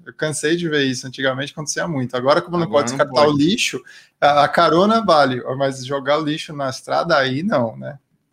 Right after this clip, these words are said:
Speaker 2: Ó, a Fabi aqui com a gente, de Joinville, a Fabi sortuda.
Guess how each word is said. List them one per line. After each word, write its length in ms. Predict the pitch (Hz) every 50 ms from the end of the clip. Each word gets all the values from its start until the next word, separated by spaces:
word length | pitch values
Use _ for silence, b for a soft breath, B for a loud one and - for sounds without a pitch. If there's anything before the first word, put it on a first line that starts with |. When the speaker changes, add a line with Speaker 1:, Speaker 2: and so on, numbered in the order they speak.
| _ - - - - _ _ _ _ _ _ _
Speaker 2:
Ó, 140 | 117 120 123 117
a 60 | 113
Fabi 420 | - 143 135 117 107 123 127 120
aqui 180 | 110 104 120 113
com 120 | 117 117
a 80 | 110 104
gente, 500 | 101 120 143 156 156 - - - - _ _ _ _ _ _ _ _ _ _ _ _
de 120 | 107 104
Joinville, 760 | 101 113 120 120 117 110 - 107 131 151 160 156 143 135 113 104
a 60 | 101
Fabi 280 | - 117 107 107 123
sortuda. 800 | 117 - - 117 107 113 - 139 147 151 143 147 143 143 139 b